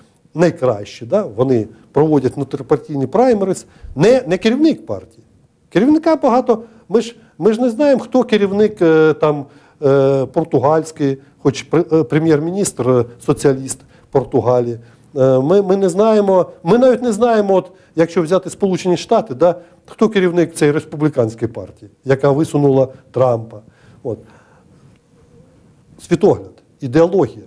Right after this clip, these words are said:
політична команда, яка бачить свою модель розвитку держави і суспільства. Так от, хотілося б, щоб ми перейшли все-таки к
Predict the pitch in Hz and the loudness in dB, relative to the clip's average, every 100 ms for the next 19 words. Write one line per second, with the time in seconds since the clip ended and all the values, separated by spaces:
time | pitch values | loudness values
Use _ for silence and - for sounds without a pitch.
0 | - 135 151 156 202 185 175 175 165 117 | -6 -2 0 -2 -4 -2 0 2 0 -2
1 | 95 92 - 147 147 160 147 - _ _ | -6 -16 -4 -2 2 0 0 -8 _ _
2 | _ _ _ _ 113 123 226 233 277 - | _ _ _ _ -6 -2 -2 0 -2 -4
3 | - - 135 135 143 220 151 120 190 254 | -20 -16 -2 -2 2 2 2 2 0 0
4 | - 120 170 220 220 - 127 135 127 127 | -4 0 0 0 -2 -4 -4 -2 0 0
5 | 214 214 175 - 165 - 107 82 - 98 | -2 -4 -8 -8 -10 -12 -20 -20 -20 -20
6 | _ _ _ _ - - 262 - 226 277 | _ _ _ _ -4 -2 -2 -2 0 2
7 | 262 196 208 220 175 220 220 190 - 208 | 2 2 -2 -2 0 0 0 -4 -4 -6
8 | - 190 190 - | -4 -6 -6 -14